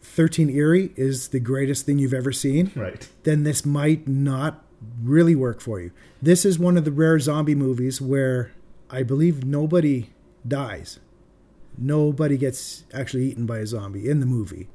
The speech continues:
Speaker 1: I mean,
Speaker 2: We don't see people pulled apart by zombies. There are a few people
Speaker 1: Right.
Speaker 2: who, I think,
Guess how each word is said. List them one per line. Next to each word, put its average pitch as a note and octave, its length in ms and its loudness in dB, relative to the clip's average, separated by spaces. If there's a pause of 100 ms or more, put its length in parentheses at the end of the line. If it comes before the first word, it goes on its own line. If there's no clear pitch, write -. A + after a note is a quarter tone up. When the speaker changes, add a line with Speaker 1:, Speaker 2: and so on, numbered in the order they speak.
(120)
Speaker 1:
I - 40 -8
mean, C#3+ 240 2
Speaker 2:
We B2+ 100 2
don't C3 240 -4
see - 160 -6
people A2 300 -6
pulled G#2 240 -8
apart G#2 300 -8
by G2+ 100 -8
zombies. F#2+ 420 -10
There A2 120 -4
are G#2+ 40 -2
a G#2 80 -6
few A#2 180 -8
people C#3+ 180 -2 (200)
Speaker 1:
Right. F#2 40 -8
Speaker 2:
who, F#2+ 440 -10
I G#2 60 -8
think, G#2 400 -10